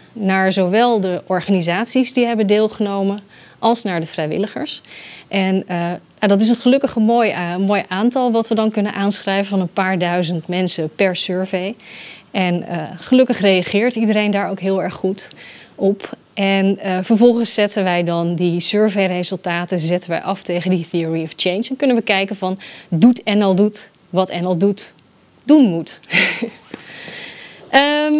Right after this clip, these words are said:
een paar cijfertjes. We hebben dat, ehm, onderzoek voor het eerst in tweeduizend negentien uitgevoerd. We zouden het eigenlijk vorig jaar ook weer, eh, een herhaalonderzoek willen doen. Dat ging helaas niet. Dus we gaan nu, gaan we hem wel in de, eh, over de editie van tweeduizend eenentwintig wel weer uitvoeren.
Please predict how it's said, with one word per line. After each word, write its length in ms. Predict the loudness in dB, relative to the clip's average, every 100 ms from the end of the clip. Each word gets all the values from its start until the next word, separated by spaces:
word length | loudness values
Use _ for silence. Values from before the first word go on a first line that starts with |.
| 0 -4 -10 _
een 100 | 2
paar 220 | 4 4 2
cijfertjes. 600 | 2 2 0 -2 -6 0
We 60 |
hebben 180 | 2 4
dat, 180 | 2 0
ehm, 200 | 0 -2 -4 0
onderzoek 400 | 2 4 2 0
voor 120 | -2
het 100 | 0
eerst 220 | 0 2
in 80 | 0
tweeduizend 440 | 2 2 2 0
negentien 420 | 2 0 0 -4
uitgevoerd. 760 | -2 -4 -4 -4 0 2 0 -4
We 120 | -2 2
zouden 360 | 4 4 2
het 80 | -2
eigenlijk 320 | -4 -6 -6
vorig 240 | 0 0 2
jaar 180 | 0
ook 180 | 2 0
weer, 320 | 2 0 0 -4
eh, 260 | -6 -4 -4
een 120 | -4
herhaalonderzoek 840 | -4 -2 -2 -2 0 -2 0 -2 -2
willen 220 | -2 0
doen. 160 | 0
Dat 140 | -2 -2
ging 260 | 0 0
helaas 420 | -2 -4 -4 -6 -6
niet. 240 | -6 -8 -20 -20 -20 -20 -6
Dus 160 | -6
we 60 | -4
gaan 260 | -2 0
nu, 220 | 2 0 -2
gaan 200 | -4 -4
we 60 |
hem 140 | -2 0
wel 260 | 0 -2
in 220 | -4 -6
de, 180 | -6 -8 -10
eh, 100 | -10 -8 -8 -6
over 180 | -2 0
de 60 |
editie 420 | 0 0 0 -2 -6
van 120 | -6
tweeduizend 580 | 0 0 0 -6 -8 -6
eenentwintig 640 | -6 -4 -6 -8 -8 -8
wel 280 | -4 -2 -2
weer 140 | -2
uitvoeren. 680 | -4 -6 -4 -4 -4 -6 -12